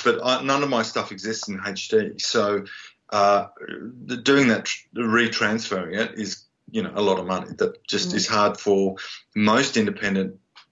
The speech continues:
Speaker 1: directors in Australia or who tend to own their own work, um, to do. So it's a, it's a real, it is a problem, I think. I mean, though I do think that, you know, like,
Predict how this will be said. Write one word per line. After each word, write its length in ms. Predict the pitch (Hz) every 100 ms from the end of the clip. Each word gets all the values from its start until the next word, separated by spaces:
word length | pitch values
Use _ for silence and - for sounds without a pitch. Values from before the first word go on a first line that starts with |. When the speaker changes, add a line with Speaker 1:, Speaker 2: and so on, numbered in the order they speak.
| _ _ _ -
Speaker 1:
directors 480 | 110 107 101 92
in 140 | 101 95
Australia 600 | 95 - 98 98 92 95
or 240 | 110 101 -
who 340 | 117 110 98 - _ _
tend 220 | - 113
to 100 | 95
own 160 | 95 92
their 160 | 87 90
own 160 | 92
work, 440 | 101 101 87 - - - - -
um, 300 | 107 104 101
to 120 | -
do. 300 | - 143 101
So 380 | - - 120 113
it's 180 | 113 -
a, 60 | 98 -
it's 140 | -
a 60 | 151
real, 400 | 165 165 110 -
it 140 | 127 135
is 160 | 151
a 60 | 143
problem, 580 | 104 110 104 175 240 - _ _ -
I 80 | 110
think. 400 | 123 196 226 - - -
I 80 | 120
mean, 320 | 120 120 -
though 240 | 135 131
I 100 | 135 135
do 200 | 160 190
think 320 | 190 117 113
that, 220 | 113 110 _ _ - - _
you 180 | 120 110
know, 140 | 104
like, 280 | 104 101